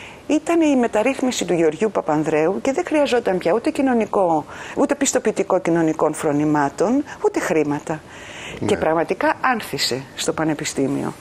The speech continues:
Speaker 1: Σπούδασε νομική, την ενδιέφερε η φιλοσοφία του δικαίου, μετά απέκτησε μια υποτροφία και πήγε στην Ιταλία και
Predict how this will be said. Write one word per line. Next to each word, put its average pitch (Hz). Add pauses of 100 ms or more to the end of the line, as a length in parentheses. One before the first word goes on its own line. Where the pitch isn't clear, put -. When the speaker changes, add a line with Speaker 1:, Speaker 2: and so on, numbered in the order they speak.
(120)
Speaker 1:
Σπούδασε 180
νομική, 143
την 190
ενδιέφερε 175
η 151
φιλοσοφία 160
του 156
δικαίου, 165 (320)
μετά 185
απέκτησε 185
μια 185
υποτροφία 175
και 151
πήγε 175
στην 156
Ιταλία 151
και 143